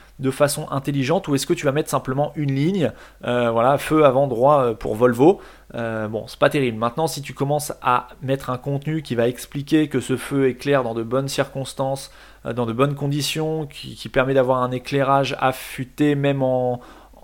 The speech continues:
en conditions de pluie, de brouillard, voilà, si tu mets des, des informations pertinentes, des exemples, ça sera considéré comme un bon contenu par les évaluateurs. Ensuite, l'évaluateur,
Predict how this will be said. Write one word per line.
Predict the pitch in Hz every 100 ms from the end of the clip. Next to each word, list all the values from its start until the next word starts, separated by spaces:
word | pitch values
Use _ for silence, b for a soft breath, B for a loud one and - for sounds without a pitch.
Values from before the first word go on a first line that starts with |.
| -
en | 135
conditions | - 135 131 131 147
de | 131
pluie, | 127 - 160 170 170 170
de | 139
brouillard, | 117 127 139 151 160 151 127 117
voilà, | 135 120
si |
tu | - 143
mets | 147
des, | 139 127 B B -
des | 127
informations | 147 147 147 139 147
pertinentes, | 143 151 - 151 151 147
des | 123 123
exemples, | 117 139 175 143 110 B B
ça | -
sera | - 143
considéré | 143 - 131 143
comme | 151
un | 123
bon | 120 151
contenu | 147 131 147
par | 147
les | 131 120
évaluateurs. | 120 117 110 104 - - - _ - - -
Ensuite, | 143 - 220 247
l'évaluateur, | 180 156 156 151 185 240 147